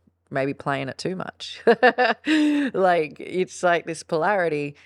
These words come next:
and we get to both play in both. And some, and, and some women are playing too much in the masculine, and this is why we're getting a lot of imbalance with the way that people are in their,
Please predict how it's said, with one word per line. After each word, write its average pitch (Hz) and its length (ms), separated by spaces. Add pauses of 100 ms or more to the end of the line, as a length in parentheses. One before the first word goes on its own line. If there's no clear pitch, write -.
(140)
and 160 440
we 190 200
get 202 200
to 190 80
both 170 360
play 165 360
in 156 160
both. 147 420
And 151 140
some, 170 320
and, 165 280
and 170 180
some 185 220
women 202 260
are 202 80
playing 190 440
too 196 200
much 190 240
in 185 80
the 185 80
masculine, 175 480
and 151 120
this 170 180
is 156 120
why 165 220
we're 160 120
getting 156 340 (600)
a 170 80
lot 160 200
of 151 200 (100)
imbalance 190 680
with 180 480 (400)
the 185 100
way 175 200
that 175 140
people 180 340
are 175 340
in 170 120
their, 165 200